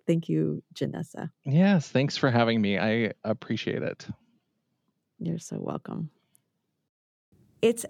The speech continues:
Speaker 1: affirmation time. This is how I end every self-defense class. It's kind of cheesy,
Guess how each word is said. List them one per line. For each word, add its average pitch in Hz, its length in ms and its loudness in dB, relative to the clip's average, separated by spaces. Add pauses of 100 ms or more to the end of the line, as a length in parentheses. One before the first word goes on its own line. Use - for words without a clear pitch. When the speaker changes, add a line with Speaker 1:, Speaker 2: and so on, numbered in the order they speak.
Speaker 1:
affirmation 208 720 2
time. 156 520 0 (580)
This 202 220 2
is 277 120 -4
how 233 220 2
I 233 100 2
end 185 400 2 (120)
every 190 280 4
self-defense 175 640 0
class. - 440 -2 (120)
It's 208 240 2
kind 175 400 2
of 262 180 0
cheesy, 233 720 0